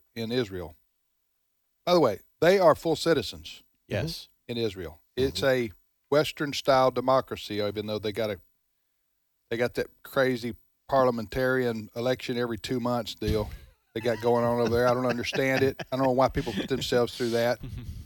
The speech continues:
Speaker 1: But, uh, <clears throat> anyway, the point is that the survey of the Arab Israelis, "Would you rather live in Israel or would you rather live in a Muslim country?" And they said, "No, we wanna live in Israel."
Speaker 2: Yeah, Tim, they have more,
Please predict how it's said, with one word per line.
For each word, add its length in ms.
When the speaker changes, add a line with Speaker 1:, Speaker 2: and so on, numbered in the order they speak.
Speaker 1:
But, 340
uh, 220
<clears throat> 500
anyway, 300
the 60
point 340
is 400
that 220
the 120
survey 560
of 200
the 300
Arab 500
Israelis, 800
"Would 180
you 140
rather 200
live 200
in 80
Israel 540
or 60
would 160
you 120
rather 240
live 200
in 120
a 100
Muslim 420
country?" 520
And 140
they 80
said, 220
"No, 420
we 120
wanna 240
live 160
in 100
Israel." 320
Speaker 2:
Yeah, 140
Tim, 240
they 100
have 220
more, 420